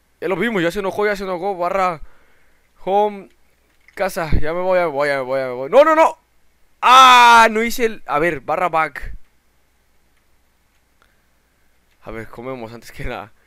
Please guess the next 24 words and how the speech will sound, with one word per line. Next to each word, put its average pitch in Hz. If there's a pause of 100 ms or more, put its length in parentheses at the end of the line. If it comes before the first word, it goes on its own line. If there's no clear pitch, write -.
(280)
Comemos 196
y 196
nos 151
hacemos. 185 (3250)
Espérame, 104
espérame, 92
espérame. 104
Barra 120
back. 98 (760)
Sí, -
ya... 151
¡No, 226
no, 339
no, 359
no, 370
no! 392 (320)
¡No! 302 (440)
¡Mm! 320 (1500)
Ay, -
la 135
cago 107
bien 131
duro 123
yo. 117